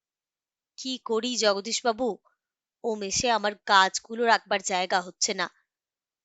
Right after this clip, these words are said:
অন্য অন্য টবের না হয় কিনারা করতে পারি, কিন্তু সেই এরিকা পামটা সেখানে রাখা একেবারে অসম্ভব।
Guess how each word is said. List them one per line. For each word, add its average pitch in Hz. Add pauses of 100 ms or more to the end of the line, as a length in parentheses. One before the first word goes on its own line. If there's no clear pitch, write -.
(100)
অন্য 269
অন্য 269
টবের 240
না 240
হয় 240
কিনারা 214
করতে 185
পারি, 185 (760)
কিন্তু 233
সেই 208
এরিকা 254
পামটা 254 (280)
সেখানে 233
রাখা 226
একেবারে 226
অসম্ভব। 196